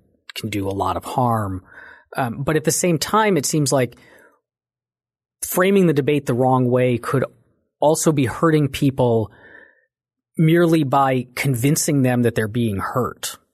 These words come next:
So if we're constantly saying, "Look at these people who are screwing you over, and you're, you know, they're only rich because you're poor, and they're, you know, they're getting po-, they're getting rich off of your back," um, you're going to inculcate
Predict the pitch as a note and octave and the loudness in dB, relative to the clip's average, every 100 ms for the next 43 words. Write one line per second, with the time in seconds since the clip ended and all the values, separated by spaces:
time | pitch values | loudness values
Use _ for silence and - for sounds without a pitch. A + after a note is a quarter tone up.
0 | _ _ _ _ - - D3 B2+ A#2+ F#3+ | _ _ _ _ -8 -4 0 0 -2 -2
1 | D#3+ - D#3 D3+ - F#3 F#3+ - E3 D3 | -4 -2 -2 -2 -2 -2 -2 -2 -4 -2
2 | - - D#3+ D3 A#2 B2 D3+ D#3 D3 B2+ | -2 0 0 0 0 0 0 -2 0 0
3 | - C3+ C3 A2+ G#2+ A2+ - - C3+ B2 | 0 -4 0 0 0 -2 -2 0 2 2
4 | A#2 A2+ A2+ A#2 G#2+ G2+ G2 A2+ A2 A2 | 2 2 2 2 0 -2 -2 -4 -4 0
5 | B2+ B2+ B2 - _ _ _ _ - A#2+ | 2 2 2 -2 _ _ _ _ -6 -2
6 | A#2 C#3+ C#3+ C3+ B2+ B2 - A#2+ - - | 0 0 2 2 2 0 -4 -6 -4 0
7 | C#3 C3 A#2 A#2 A2+ - A#2 G#2+ F2+ E2 | 0 0 0 0 0 0 -2 -2 -4 -8
8 | G#2 G2+ F#2+ - A2+ F#2 G2 G#2 A#2+ A2 | -8 -8 -8 -10 -12 -8 -10 -6 -4 -4
9 | - - D3+ B2+ A#2 B2+ A2+ A2+ - B2 | -4 -6 -2 0 2 0 0 -2 -2 0
10 | B2 C3+ A#2 A#2 G#2+ A2 G#2 G2+ - _ | 0 0 -4 -4 -2 -4 -4 -6 -12 _
11 | - - - - A#2 A2+ D3+ C#3+ D3+ D3 | -20 -20 -6 -4 -4 -4 -2 0 2 0
12 | B2+ C3 A#2+ - - F3 F3+ D3+ C3 - | 0 0 -2 -4 -2 0 2 0 -4 0
13 | C3 A2+ | 0 0